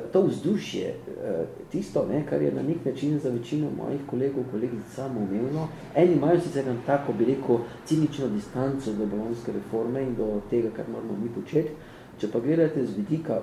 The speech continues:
vodstva in fakultete in še bolj pa univerze, ne, je pa to nekaj, bi rekel, pomembnega, samoumevnega, da to moramo narediti, da to Bologna zahteva, ne,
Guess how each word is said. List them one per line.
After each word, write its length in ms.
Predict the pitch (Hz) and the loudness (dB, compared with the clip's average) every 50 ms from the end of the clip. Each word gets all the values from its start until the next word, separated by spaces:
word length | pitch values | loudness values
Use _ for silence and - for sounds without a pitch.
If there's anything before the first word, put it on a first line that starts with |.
| 90 104 | -2 0
vodstva 460 | 117 135 147 - - - - 113 104 | 0 0 0 -2 -8 -2 -2 0 0
in 120 | 101 120 147 - | 0 -4 -6 -4
fakultete 640 | - 151 - 147 139 139 139 123 123 123 - 120 - - | -4 -2 -2 -2 -2 0 0 -2 -2 -2 -2 -4 -4 -2
in 160 | 120 127 143 147 117 - - | -2 -2 0 -2 -2 -4 -6
še 140 | - - 92 | -2 -2 0
bolj 140 | 95 95 - - | 0 0 -2 -2
pa 80 | 90 | -4
univerze, 580 | 95 92 95 95 92 101 117 143 156 156 143 107 | -4 -4 -6 -2 0 0 0 0 0 -2 -4 -4
ne, 200 | - 107 123 127 123 - - - - - - | -2 -2 -4 -4 -4 -8 -14 -18 -14 -6 -6
je 80 | 113 - | -4 -4
pa 80 | 123 123 | -2 -4
to 140 | 139 160 170 | -2 -2 -2
nekaj, 240 | 180 175 - 180 170 | -2 -2 -4 -4 -2
bi 80 | - 139 | -2 -2
rekel, 300 | 165 165 - - 170 - - - - - - - 95 92 - - - | -2 -2 -4 -4 -6 -6 -6 -6 -10 -10 -12 -10 -10 -10 -10 -10 -6
pomembnega, 640 | 110 101 98 131 175 180 170 151 139 117 - - - | -4 0 0 2 0 0 0 0 -2 -2 -2 -4 -6
samoumevnega, 920 | - 156 175 170 147 120 104 101 117 151 160 156 139 113 101 95 95 104 101 | -4 -4 -2 0 0 2 2 2 2 2 2 2 0 0 0 0 0 0 0
da 120 | 104 101 | -2 -2
to 100 | 110 120 120 | -2 -2 -2
moramo 280 | 120 135 151 156 160 156 | 0 0 0 2 0 0
narediti, 380 | 156 151 143 139 147 147 143 127 | 0 0 0 2 2 4 4 2
da 80 | - - | 0 0
to 100 | 120 117 | -2 0
Bologna 420 | 101 110 110 120 131 127 127 117 113 | 0 0 2 2 0 0 -2 -4 -4
zahteva, 500 | 113 - - - 113 117 123 151 165 170 120 | -6 -8 -6 -2 0 2 4 4 2 2 0
ne, 140 | 113 131 | -2 -2